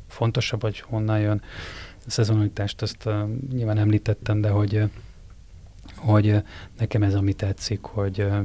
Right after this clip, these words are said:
több tudatosságot, ö, ö, látok a, a készülésben. Ez nyilván az éttermekben is megjelenik, tehát nem csak a gurmén, de hogy az átszivárog, és ami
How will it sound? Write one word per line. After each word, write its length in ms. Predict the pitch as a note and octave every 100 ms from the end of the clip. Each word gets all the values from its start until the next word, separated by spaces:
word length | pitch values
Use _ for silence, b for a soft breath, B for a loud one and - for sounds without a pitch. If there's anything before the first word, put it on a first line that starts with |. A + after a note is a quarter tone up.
| G#2+ D3+ -
több 160 | A#2+ -
tudatosságot, 920 | A2+ F#2+ - G2 - G2+ G2 G#2 -
ö, 80 | G#2+ A2 B B B B B B
ö, 300 | A#2 G2 G2
látok 480 | G#2 G#2 - A2+ -
a, 240 | G#2 G#2 - - - - - -
a 100 | B2
készülésben. 840 | A#2 A2+ - C3 C3 B2 B2+ C3
Ez 140 | C3 G#2+
nyilván 200 | D3 B2+
az 100 | G#2+
éttermekben 540 | G#2+ G#2+ G2+ G2+ F#2+
is 140 | F#2+
megjelenik, 460 | - F#2+ F#2+ F#2+ F#2+
tehát 180 | G2 G2
nem 80 | G2
csak 160 | G2
a 100 | F#2
gurmén, 460 | F2 F#2 G#2+ C3+ C3
de 60 |
hogy 120 | A2 G#2
az 140 | G2
átszivárog, 840 | F#2+ G#2+ G#2 - B2 B2+ B2+ B2
és 140 | A2+ -
ami 240 | G#2+ G#2